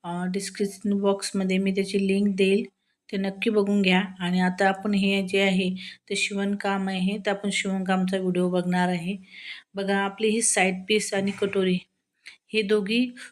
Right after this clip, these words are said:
समोरासमोर ठेवायचे आणि मग शिवायचे, नाहीतर ना आपण ते एका साईडचेच होऊन जातात. आधी असं चेक करून घ्यायचं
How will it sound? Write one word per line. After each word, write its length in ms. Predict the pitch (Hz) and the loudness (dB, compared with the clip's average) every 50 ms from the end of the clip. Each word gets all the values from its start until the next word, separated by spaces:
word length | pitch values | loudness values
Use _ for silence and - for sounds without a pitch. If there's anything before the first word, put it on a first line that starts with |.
| _ - - | _ -10 -4
समोरासमोर 760 | 214 202 196 196 202 202 208 214 208 - 214 185 180 185 190 | -2 -2 0 0 0 0 0 0 -2 -2 -2 -2 0 0 0
ठेवायचे 680 | 196 202 180 185 180 175 165 170 - 175 165 160 - _ _ _ - - - - _ - | -2 -2 -4 -4 -4 -4 -4 -6 -6 -8 -8 -8 -10 _ _ _ -20 -20 -20 -20 _ -10
आणि 220 | 185 185 190 196 | -6 -4 -2 -2
मग 280 | 202 202 208 214 226 226 - - - - - _ _ _ _ _ _ _ _ - | -2 -2 -2 -2 -4 -6 -12 -20 -20 -20 -20 _ _ _ _ _ _ _ _ -18
शिवायचे, 580 | - - - 185 170 165 160 165 - 170 156 - - - - - - _ - | -12 -6 -2 -2 -2 -2 -2 -6 -8 -12 -12 -12 -12 -14 -14 -14 -14 _ -8
नाहीतर 260 | 185 185 185 185 196 | -6 -6 -2 -2 -2
ना 120 | 190 190 | 0 0
आपण 240 | 190 185 185 196 196 | -2 -2 -4 -4 -4
ते 240 | 185 202 208 214 208 - | -2 -2 -2 -2 0 -2
एका 240 | 202 196 - 202 196 | -2 2 2 2 2
साईडचेच 480 | - - 180 175 170 - - 202 196 | 2 2 2 2 2 2 2 2 2
होऊन 200 | 208 196 180 175 | 2 2 2 4
जातात. 320 | 170 170 170 170 185 190 185 | 2 0 0 0 0 0 2
आधी 240 | 190 175 185 196 | 2 0 2 2
असं 180 | 185 185 185 196 | 2 2 0 -2
चेक 360 | 185 - - 208 202 202 - | -4 -2 -2 -2 -2 -2 0
करून 240 | 196 185 185 185 185 | 0 2 2 4 4
घ्यायचं 400 | 185 175 165 180 - - 202 | 4 4 2 2 2 2 2